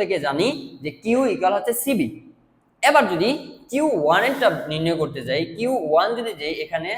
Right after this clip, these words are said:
সি ওয়ান বি ওয়ান, অনুরূপভাবে কিউ টু ইকুয়াল হচ্ছে সি টু বি থ্রি, আহ,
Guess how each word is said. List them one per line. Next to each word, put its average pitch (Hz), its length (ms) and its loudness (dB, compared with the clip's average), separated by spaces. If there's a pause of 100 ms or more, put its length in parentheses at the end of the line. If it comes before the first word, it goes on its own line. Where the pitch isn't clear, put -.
(320)
সি 214 100 -8 (140)
ওয়ান 202 160 4 (100)
বি 160 120 -2
ওয়ান, 135 200 2 (460)
অনুরূপভাবে 220 680 4 (440)
কিউ 247 140 -2 (200)
টু 190 160 -4
ইকুয়াল 156 260 0
হচ্ছে 156 260 -4
সি - 240 -10 (120)
টু 220 100 -2 (600)
বি 170 160 -2 (120)
থ্রি, 175 160 -4 (480)
আহ, 135 140 4